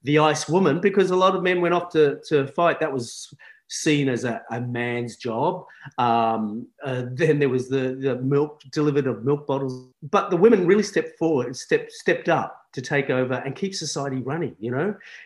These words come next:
It was a, a real shift in, in, in, in, in women's movement as well. And it was, it was, in my research, I found it, um, I was curious to find out, when the men came back from war,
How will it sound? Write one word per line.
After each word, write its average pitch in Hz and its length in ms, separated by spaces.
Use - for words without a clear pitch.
It 156 180
was 147 160
a, 156 200
a 160 60
real 180 360
shift - 600
in, 127 440
in, 123 320
in, 120 400
in, 113 380
in 120 220
women's 151 320
movement 151 300
as 127 180
well. 160 360
And 160 140
it 165 140
was, 175 180
it 190 180
was, - 560
in 180 100
my 156 140
research, 143 540
I 127 140
found 156 420
it, 117 180
um, 120 400
I 160 300
was 147 160
curious 226 400
to 160 80
find 165 320
out, 139 180
when 160 140
the 175 80
men 208 280
came 196 280
back - 240
from 143 220
war, 113 400